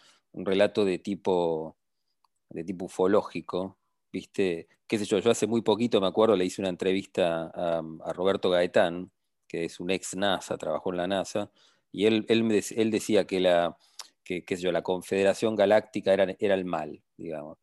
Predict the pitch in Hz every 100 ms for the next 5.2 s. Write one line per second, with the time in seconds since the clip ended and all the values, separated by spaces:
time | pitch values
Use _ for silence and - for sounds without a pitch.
0 | _ _ - 98 110 139 147 135 - 123
1 | 123 - 101 92 95 - 117 95 90 90
2 | 95 101 101 95 - 101 113 113 87 82
3 | 98 120 _ _ - - 120 - 90 107
4 | 113 98 85 - 90 85 101 98 90 87
5 | 85 82